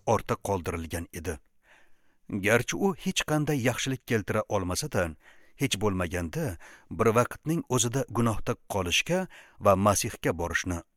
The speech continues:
istamasdi. Men ushbu eslatma bilan fikrimni yakunlayman. Bu xushxabarning keng da'vatida yagona cheklovdir.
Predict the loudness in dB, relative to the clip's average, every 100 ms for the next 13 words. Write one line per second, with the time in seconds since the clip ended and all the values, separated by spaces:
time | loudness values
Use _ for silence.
0 | _ -2 0 0 -2 -2 -2 -4 -8 _
1 | _ _ _ _ _ _ -20 -20 _ _
2 | _ _ -4 2 2 2 -2 0 -2 -2
3 | -2 -2 -2 -2 0 0 0 -4 -6 -2
4 | 0 0 -2 -4 -8 -6 -6 -6 -4 -6
5 | -8 _ _ _ -20 _ _ -4 0 0
6 | -2 -12 _ -6 -2 2 4 4 4 2
7 | 0 0 2 2 0 -2 0 -2 -2 -2
8 | -2 -4 -2 0 0 -2 -4 -6 -4 -4
9 | -6 -8 -6 -8